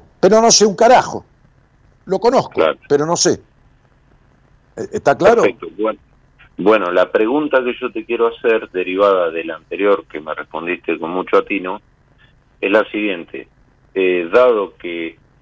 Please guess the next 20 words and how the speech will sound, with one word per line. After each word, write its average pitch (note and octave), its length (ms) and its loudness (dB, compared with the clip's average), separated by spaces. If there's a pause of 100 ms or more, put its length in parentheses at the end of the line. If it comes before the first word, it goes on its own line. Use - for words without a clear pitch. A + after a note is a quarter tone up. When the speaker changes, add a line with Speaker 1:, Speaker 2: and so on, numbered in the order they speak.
(300)
Speaker 2:
yo A2+ 80 0
he A#2+ 40 2
estado A#2+ 360 2
con, F2 340 -16
con D#2 500 -16
profesionales F#2 720 -6
que F2 120 -2
realmente G#2+ 720 0
no G2+ 240 -4
me B2 140 0
han, A#2 300 -2 (100)
eh, E2+ 280 -6 (140)
sabido, F2 1120 0 (340)
eh, D#2 320 -10 (140)
mostrar F#2+ 760 4
Speaker 1:
Or-, F2 60 0
Speaker 2:
o E2 180 -6
cómo F#2+ 240 -6
Speaker 1:
orientar. C3+ 600 0
Speaker 2:
corregir F2 160 0